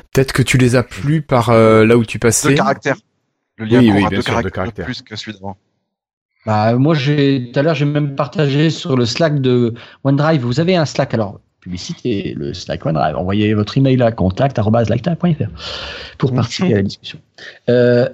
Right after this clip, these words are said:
Speaker 3: eh bien, j'ai pas trouvé, j'ai même partagé l'image, et puis j'ai pas, je le trouve pas, donc, euh, c'est plus comme avant, ils ont changé un petit peu, parce que maintenant, on peut partager directement sur les réseaux sociaux, euh, Facebook, Twitter, euh, je sais plus quoi, et puis je sais plus quoi.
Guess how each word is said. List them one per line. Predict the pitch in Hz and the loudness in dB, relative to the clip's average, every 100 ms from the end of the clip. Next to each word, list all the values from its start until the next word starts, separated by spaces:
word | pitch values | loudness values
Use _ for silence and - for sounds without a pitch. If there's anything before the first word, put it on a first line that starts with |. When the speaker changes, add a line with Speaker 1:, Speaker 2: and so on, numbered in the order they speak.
| - | 0
Speaker 3:
eh | |
bien, | 131 151 170 | 2 2 2
j'ai | 139 | 2
pas | 160 | 0
trouvé, | - 208 | 0 0
j'ai | 190 | 2
même | 165 160 | 0 0
partagé | 147 147 143 | -2 -2 0
l'image, | 139 202 190 | 0 0 -2
et | 147 | -4
puis | 135 | -4
j'ai | 147 | -2
pas, | 196 | 0
je | 202 | -2
le | 147 | -4
trouve | 143 - | -6 -4
pas, | 220 269 | -4 -2
donc, | 139 139 | -4 0
euh, | 131 123 | 0 0
c'est | 120 | -2
plus | 127 151 | -4 0
comme | 135 | 0
avant, | 127 196 | 2 2
ils | 180 | 0
ont | 123 | 0
changé | 127 135 | 0 0
un | |
petit | 113 139 | 0 0
peu, | 233 | 0
parce | 190 | 0
que | 147 | 0
maintenant, | 160 214 | 2 2
on | |
peut | 147 | 0
partager | 127 143 - 139 | -4 -4 -2 -2
directement | 143 131 131 139 139 139 _ | 0 -2 0 0 -2 -4 _
sur | - 143 | -6 -2
les | 127 | 0
réseaux | 120 113 110 | 0 -2 -2
sociaux, | 120 117 147 185 _ _ - | -4 -2 -2 -2 _ _ -6
euh, | 104 | -6
Facebook, | 104 110 104 117 120 | -2 -2 0 -2 -2
Twitter, | - 110 113 117 123 113 | -6 -4 0 2 2 0
euh, | 104 101 104 107 104 | -2 -2 -2 -2 0
je | 110 | 0
sais | 117 | 0
plus | 113 98 | -2 -6
quoi, | - 120 113 | -2 0 2
et | 104 | 0
puis | - 104 | -2 -4
je | |
sais | 104 104 | -2 -2
plus | 104 | -2
quoi. | - 165 | -4 -8